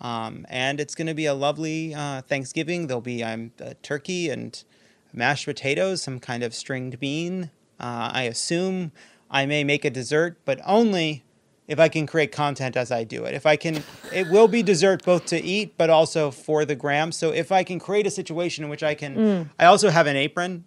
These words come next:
Speaker 1: a new apron, a comedy apron I would like to debut. Uh, so I may make a dessert. So that's what we're gonna do. It's gonna be very lovely. I'm sad that I won't be able to see my parents, who are in Florida and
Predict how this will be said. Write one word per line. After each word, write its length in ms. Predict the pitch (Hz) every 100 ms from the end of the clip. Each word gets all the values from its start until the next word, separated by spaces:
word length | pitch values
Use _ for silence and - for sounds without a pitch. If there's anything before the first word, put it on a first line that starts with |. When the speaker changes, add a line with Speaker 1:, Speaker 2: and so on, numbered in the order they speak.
| -
Speaker 1:
a 100 | 143
new 160 | 147 139
apron, 480 | 139 170 160 160 - _ -
a 80 | 131
comedy 400 | 131 127 143 151
apron 280 | 156 170 156
I 100 | 123
would 220 | 131 131
like 220 | 127 131
to 80 | 143
debut. 500 | 127 131 123 127 147 - - - _
Uh, 260 | 147 139 139
so 220 | - 170
I 140 | 160 165
may 180 | 175 165
make 280 | 160 165 147
a 80 |
dessert. 480 | 123 131 120 131 120
So 60 | 175
that's 220 | 214 214
what 100 | 208
we're 160 | 156 160
gonna 200 | 147 143
do. 360 | 131 139 139 135
It's 120 | -
gonna 120 | 151
be 100 | 139
very 320 | 131 156 156 143
lovely. 340 | 135 127 127
I'm 140 | 127
sad 380 | 135 156 165 165
that 100 | 151
I 60 | 131
won't 200 | 131 131
be 100 | 147
able 160 | 127 120
to 60 |
see 140 | - 123
my 160 | 117
parents, 680 | - - 247 214 190 - - - - _
who 160 | 151 143
are 120 | 139
in 140 | 127
Florida 600 | - 190 185 175 160 151 135
and 260 | 123 120